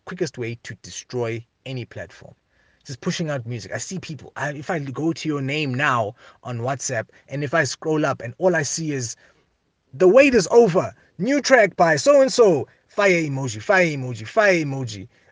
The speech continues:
Uh, "Get the track now. Share with your friends. Listen." And then the next message I get from you is,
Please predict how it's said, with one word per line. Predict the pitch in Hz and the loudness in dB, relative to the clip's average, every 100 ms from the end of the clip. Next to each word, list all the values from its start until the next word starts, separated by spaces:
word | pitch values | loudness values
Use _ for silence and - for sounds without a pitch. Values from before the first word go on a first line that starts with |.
| - | -18
Uh, | 113 123 | -14 -4
"Get | - 240 | 2 2
the | 214 | 2
track | 214 196 185 | 4 2 4
now. | 175 120 | -2 -2
Share | - 262 269 | -2 0 2
with | 202 | 2
your | 202 | 2
friends. | - 180 131 | 2 -2 0
Listen." | 156 269 - 165 - _ - | 0 0 0 -2 -4 _ -12
And | 151 147 | -6 -2
then | 165 143 117 - | -2 -2 -6 -4
the | 139 | -2
next | 147 226 - - - - | 2 0 0 -8 -8 -10
message | 135 175 226 185 143 | -2 -2 0 0 0
I | 135 | -2
get | 156 196 | -2 -2
from | - 147 | -2 -4
you | 127 | -4
is, | 123 131 117 | -6 -8 -10